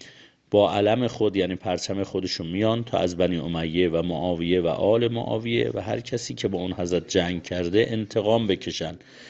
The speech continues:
پس خداوند یاران او را از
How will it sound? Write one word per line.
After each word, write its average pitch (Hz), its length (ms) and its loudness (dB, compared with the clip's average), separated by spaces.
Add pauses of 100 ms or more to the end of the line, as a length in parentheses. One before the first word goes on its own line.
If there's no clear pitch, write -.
(180)
پس 101 220 0
خداوند 98 600 4
یاران 104 560 4
او 113 320 0
را 87 280 2 (2000)
از - 560 0